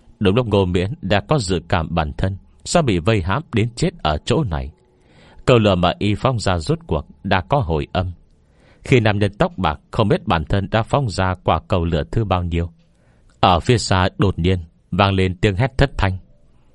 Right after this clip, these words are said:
"Có người!" "Ta ở chỗ này, lại đây cứu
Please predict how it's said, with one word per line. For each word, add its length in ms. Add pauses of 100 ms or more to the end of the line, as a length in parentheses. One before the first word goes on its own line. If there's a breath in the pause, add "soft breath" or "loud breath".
(260)
"Có 140
người!" 260 (460 soft breath)
"Ta 60
ở 160
chỗ 200
này, 280 (420)
lại 220
đây 160
cứu 320